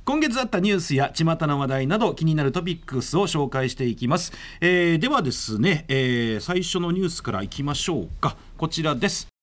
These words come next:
大谷翔平の小学校への寄贈グラブがまさかの転売騒動。えー、ドジャース大谷翔平投手が、えー、昨年末から全国の小学校に寄贈しているグラブに転売騒ぎが起きました。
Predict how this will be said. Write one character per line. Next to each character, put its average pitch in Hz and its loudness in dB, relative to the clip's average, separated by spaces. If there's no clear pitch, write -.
大 254 2
谷 269 2
翔 208 2
平 170 0
の 151 2
小 156 0
学 147 -4
校 117 0
へ 147 0
の 120 -2
寄 107 -6
贈 110 0
グ 107 -2
ラ 104 0
ブ 90 -4
が 113 2
ま 214 2
さ 285 -2
か 135 -2
の 90 -2
転 247 2
売 190 2
騒 - -2
動。 - -12
え 120 2
ー、 - -2
ド 165 4
ジ 151 2
ャ 131 4
ー 113 -2
ス - 2
大 147 2
谷 123 2
翔 123 0
平 107 0
投 110 0
手 - -2
が、 110 2
え 107 2
ー、 - -2
昨 131 -2
年 262 2
末 202 0
か 143 -2
ら 113 2
全 247 0
国 220 -2
の 123 0
小 220 0
学 269 -2
校 190 0
に 147 0
寄 147 -4
贈 147 0
し 131 -8
て 147 0
い 139 2
る 127 2
グ 139 0
ラ 143 0
ブ 104 0
に 113 0
転 220 4
売 208 2
騒 170 0
ぎ 123 -2
が 127 2
起 101 -8
き 113 -2
ま 113 2
し - 0
た。 - -10